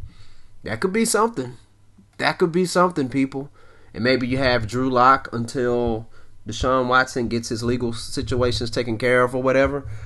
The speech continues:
I don't know. Um, I think it could happen. I think it could happen, but this is,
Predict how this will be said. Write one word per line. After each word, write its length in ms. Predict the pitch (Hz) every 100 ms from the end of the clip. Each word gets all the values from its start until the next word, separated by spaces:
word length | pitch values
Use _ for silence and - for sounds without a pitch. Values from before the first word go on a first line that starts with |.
| - -
I 80 | 220
don't 140 | 240
know. 280 | 247 180 -
Um, 380 | 143 165 156 151 - -
I 60 |
think 240 | 180 247 226
it 80 | 185
could 120 | 117
happen. 420 | 117 - 101 110 - - - _ _ - - - _ _ _ _ - _ _ _
I 60 | -
think 180 | 123 104
it 40 |
could 80 | 101
happen, 260 | 101 107
but 240 | 98 110 110
this 180 | 147 151
is, 360 | 135 - -